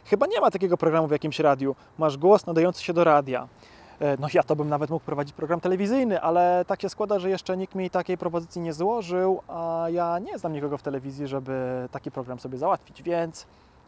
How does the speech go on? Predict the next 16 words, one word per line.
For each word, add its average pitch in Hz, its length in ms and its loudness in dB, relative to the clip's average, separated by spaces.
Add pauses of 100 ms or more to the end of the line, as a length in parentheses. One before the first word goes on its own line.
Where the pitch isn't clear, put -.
e, 147 40 -8 (840)
nie. 143 180 -10 (760)
E, 147 240 0
nie 220 360 -6
myślałem 156 360 -6
o - 40 -14
tym, 127 140 -14
żeby 127 100 -10
pracować 123 360 -14
w 160 40 -14
radiu, 202 520 -2
wolałbym 151 340 -4
już 117 120 -12
w - 20 -20
telewizji, 202 520 -8
ale 190 360 -2